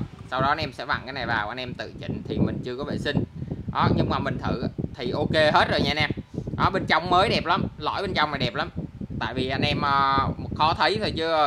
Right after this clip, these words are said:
anh em nhìn, ờ, về nhà anh em nhìn xuyên qua đây nè, thấy nó mới chát à. Đó, thì chân răng là chân răng hai mươi mốt nha anh em. Đó, thì anh em có thể âm hoặc là gì đó. Tùy, cái này âm rất là đẹp ha.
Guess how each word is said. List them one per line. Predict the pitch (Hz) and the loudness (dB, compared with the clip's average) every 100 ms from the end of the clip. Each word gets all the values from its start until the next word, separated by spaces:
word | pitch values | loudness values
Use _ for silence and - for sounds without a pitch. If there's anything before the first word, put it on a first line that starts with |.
| - | 2
anh | 135 | 0
em | 143 139 | -2 -2
nhìn, | 135 117 | -4 -4
ờ, | 117 113 113 | -4 -4 -2
về | 120 113 | -2 -2
nhà | 117 | -2
anh | 120 | -2
em | 131 139 | -4 -6
nhìn | 117 110 | -8 0
xuyên | 135 131 | 2 2
qua | |
đây | 131 127 | 0 -2
nè, | 110 - - - - 131 | -4 -6 -6 -8 -6 -6
thấy | 147 | -4
nó | |
mới | 180 185 | -4 -2
chát | 196 190 | 0 0
à. | 143 - - - - - _ - - - | 0 -4 -8 -10 -14 -20 _ -10 -8 -2
Đó, | 120 151 | 0 0
thì | 143 123 123 | -2 -8 -6
chân | 151 147 | -4 0
răng | 139 143 | 0 0
là | |
chân | 120 143 | -4 -4
răng | 139 139 147 | -2 -2 -2
hai | 143 | -2
mươi | 143 | 0
mốt | 165 208 | 0 0
nha | 180 | -2
anh | |
em. | 147 - - - - - - | -4 -6 -12 -12 -12 -10 -6
Đó, | 113 143 160 - - | 0 0 0 -2 -8
thì | 113 | -8
anh | 120 | -8
em | 127 - | -4 -4
có | 143 | -2
thể | 95 98 120 127 - | -4 -4 -2 -2 0
âm | 139 - - | 2 0 -2
hoặc | 113 107 | -4 -2
là | 104 95 - - - - - - | -4 -4 -6 -8 -8 -12 -14 -12
gì | 113 113 | -8 -2
đó. | 131 170 - - - - - 120 | 0 0 -4 -10 -12 -12 -8 -4
Tùy, | 120 - 143 | -4 -4 -6
cái | |
này | 160 123 | -2 0
âm | 143 - | 0 0
rất | 190 | -2
là | 156 | -2
đẹp | 127 160 | -2 0
ha. | 151 | 0